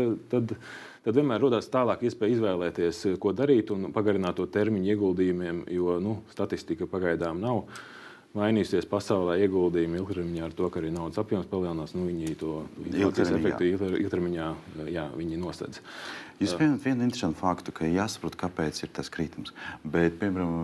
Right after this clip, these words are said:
Speaker 2: viens no segmentiem man ir, ā, Made Entertainment, kur ir New York Times. Nu, būsim, ā, reālisti, tas ir emocionāls pirkums. New York Times ir viens no lielākiem mēdījiem, ā,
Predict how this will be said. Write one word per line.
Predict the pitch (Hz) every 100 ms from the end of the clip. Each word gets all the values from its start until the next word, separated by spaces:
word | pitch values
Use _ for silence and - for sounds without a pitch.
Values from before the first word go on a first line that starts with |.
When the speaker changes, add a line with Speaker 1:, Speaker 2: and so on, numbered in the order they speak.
| 85
Speaker 2:
viens | 101 -
no | 82
segmentiem | 104 95 90 76 80 80
man | 80 -
ir, | 87 87 82
ā, | 82 80 78 78
Made | 87 87 80
Entertainment, | 78 - 123 113 87
kur | 95 90
ir | 82 - - -
New | 123
York | 156 123
Times. | 117 98 95
Nu, | 139
būsim, | - 90 95 92 90
ā, | 92 87 85
reālisti, | 92 76 64 -
tas | 85 -
ir | 76
emocionāls | 85 85 71 - 65 -
pirkums. | 117 117 80 -
New | 82
York | 73
Times | 92 90 90 -
ir |
viens | 78 76 -
no | 76
lielākiem | 82 73 - 73 - - - - -
mēdījiem, | 82 110 104 95 85 78
ā, | - 82